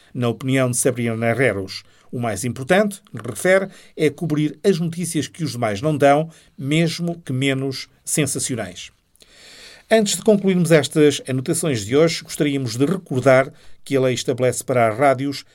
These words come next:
a sua contribuição para a valorização cultural da população, assegurando a possibilidade de expressão e o confronto das diversas correntes de opinião. Isto através do estímulo à criação e à livre expressão do pensamento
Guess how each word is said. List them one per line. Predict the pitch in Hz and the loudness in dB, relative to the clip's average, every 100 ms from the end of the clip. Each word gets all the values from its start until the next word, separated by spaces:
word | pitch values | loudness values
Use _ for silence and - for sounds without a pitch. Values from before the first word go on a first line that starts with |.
| _ | _
a | - | -6
sua | - 156 139 | -6 -4 -4
contribuição | - 226 214 139 127 - 123 127 | -2 -2 -2 -4 -4 0 2 2
para | 123 127 117 | 2 2 4
a | |
valorização | 117 190 135 120 - 131 | 4 2 2 -2 -2 -2
cultural | 120 170 160 127 117 | -2 -6 0 2 4
da | 117 | 2
população, | 110 123 113 - 143 165 180 - - - - | -4 -8 -6 -2 0 0 -2 -12 -20 -16 -2
assegurando | 147 - 202 170 | -2 2 2 2
a | |
possibilidade | 165 - 180 139 135 131 120 | 0 -2 -2 0 4 4 2
de | |
expressão | 143 - 123 - 143 143 160 _ - | -4 -4 -8 0 2 0 -6 _ -14
e | 139 | -6
o | 135 | -4
confronto | 139 127 - 139 123 - | -4 -6 -2 -4 -4 -6
das | 135 110 | -2 -2
diversas | 110 131 113 - - | 0 -2 -2 -6 -10
correntes | 123 139 139 | -4 -2 -2
de | - | -4
opinião. | 98 123 120 82 - - - - - - - - - _ | -6 -2 -2 -2 -10 -20 -20 -20 -20 -20 -20 -20 -20 _
Isto | 202 196 196 | -2 0 2
através | 170 151 147 123 | 2 4 4 2
do | |
estímulo | 131 - 147 139 | -4 -4 -2 0
à | 123 | 0
criação | 104 123 101 - 160 170 160 | 0 -2 -2 0 2 2 0
e | 135 | 0
à | 120 | 0
livre | 123 113 | -4 -6
expressão | 107 - 120 175 | -10 -10 -6 -4
do | 143 | -4
pensamento | 107 104 120 117 156 170 - | -6 -8 -6 0 2 0 -4